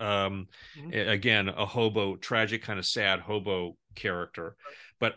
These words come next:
Speaker 2: I don't know. I don't think that he spoke. I think a lot of those circus clowns
Speaker 1: No, he
Speaker 2: didn't
Speaker 1: didn't.
Speaker 2: speak either. And, um, and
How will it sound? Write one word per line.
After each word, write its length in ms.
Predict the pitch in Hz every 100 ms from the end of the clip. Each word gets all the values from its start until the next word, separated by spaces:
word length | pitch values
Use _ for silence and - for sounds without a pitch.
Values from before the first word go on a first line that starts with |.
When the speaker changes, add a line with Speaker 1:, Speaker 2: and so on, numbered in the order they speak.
| _
Speaker 2:
I 180 | 113 156
don't 240 | 175 160
know. 180 | 127 127
I 140 | 110 127
don't 220 | 160 -
think 240 | 139 123
that 140 | 120 104
he 180 | 110 101
spoke. 560 | - - 104 87 - _
I 80 | -
think 220 | 143 -
a 40 | 110
lot 200 | 110 110
of 60 |
those 200 | 110 95
circus 320 | - 104 107
clowns 380 | - 101 95 90 -
Speaker 1:
No, 60 | 185
he 60 |
Speaker 2:
didn't 60 | 180
Speaker 1:
didn't. 100 | 135
Speaker 2:
speak 300 | 113 95 -
either. 480 | 98 101 90 82 85 _ _ _ _ _
And, 380 | 110 104 104 101 -
um, 460 | 98 98 95 90 90 _ _ _ _ _ _ _ _ -
and 460 | 120 110 110 101